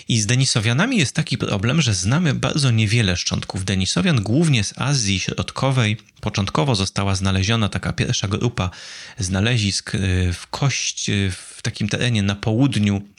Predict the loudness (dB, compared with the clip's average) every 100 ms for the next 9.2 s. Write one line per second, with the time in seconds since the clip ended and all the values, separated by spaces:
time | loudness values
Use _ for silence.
0 | _ -6 -2 -2 0 -2 -2 -2 -2 -2
1 | 0 0 0 0 -2 0 0 0 0 0
2 | 2 0 0 -2 -2 -2 -4 -4 -4 -6
3 | -14 -10 -2 0 0 0 -2 0 -2 -2
4 | -4 -4 -2 -4 -2 -2 -2 -2 0 0
5 | -2 -2 -4 -4 -4 -2 -4 -2 -4 -4
6 | -4 0 0 0 0 -4 -2 -4 -4 -2
7 | -2 0 -2 -6 -16 -18 -16 -16 -6 -4
8 | -2 0 0 0 -2 -2 -4 -4 -2 0
9 | 2 2